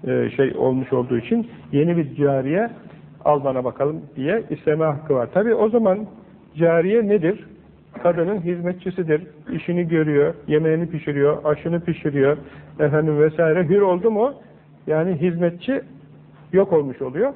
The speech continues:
Onu istemeye hakkı var. Yani la teşbih ve la temsil.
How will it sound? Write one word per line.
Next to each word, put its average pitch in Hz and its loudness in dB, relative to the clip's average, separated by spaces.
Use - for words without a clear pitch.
Onu 165 2
istemeye 160 -2
hakkı 147 -2
var. 123 -2
Yani 170 2
la 185 4
teşbih 180 0
ve 175 4
la 180 4
temsil. 170 -2